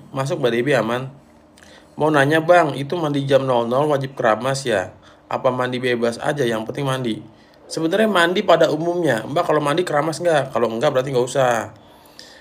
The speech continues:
Kalau Bunda Elsa itu temen bukan? Bunda Elsa mana? Mbak Nunung. Pokoknya ya. Assalamualaikum Bang Atta. Waalaikumsalam. Bunda Elsa mana?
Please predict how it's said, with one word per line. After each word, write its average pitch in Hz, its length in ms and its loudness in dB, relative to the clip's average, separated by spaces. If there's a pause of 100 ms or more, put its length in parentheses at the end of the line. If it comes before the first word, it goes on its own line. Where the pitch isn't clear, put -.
(160)
Kalau 165 240 6
Bunda 170 320 4
Elsa 160 320 2
itu 170 480 0 (720)
temen 196 320 0
bukan? 131 400 0 (640)
Bunda 160 320 2
Elsa 170 320 0
mana? 202 560 -2 (880)
Mbak 180 160 0
Nunung. 175 480 2 (1400)
Pokoknya 208 480 4
ya. 185 120 8 (1800)
Assalamualaikum 147 480 -2
Bang 151 160 0
Atta. 156 240 -2
Waalaikumsalam. 165 720 0 (1200)
Bunda 180 320 4
Elsa 180 320 2
mana? 202 480 0